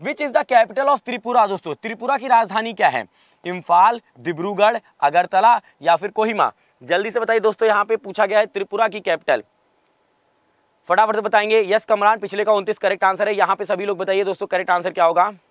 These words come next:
यहाँ पर आंसर आना स्टार्ट हो चुका है, बहुत बढ़िया।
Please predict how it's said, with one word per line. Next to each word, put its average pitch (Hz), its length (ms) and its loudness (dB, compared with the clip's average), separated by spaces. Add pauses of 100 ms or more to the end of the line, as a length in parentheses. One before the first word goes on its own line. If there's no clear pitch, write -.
(1500)
यहाँ 170 280 4
पर 196 140 4
आंसर 190 300 2
आना 185 220 4
स्टार्ट 175 320 0
हो 175 100 -6
चुका 180 300 2
है, 185 240 4
बहुत 160 280 0
बढ़िया। 175 360 0